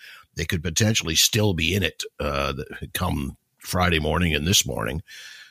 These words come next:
So you don't even dress the guy? That's a pretty big message you're sending somebody, saying, "Yeah, we,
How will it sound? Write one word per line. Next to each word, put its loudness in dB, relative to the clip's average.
So 4
you 0
don't 6
even 6
dress 4
the -4
guy? 2
That's 2
a 2
pretty 2
big 2
message 2
you're -2
sending 0
somebody, 0
saying, 0
"Yeah, 2
we, -2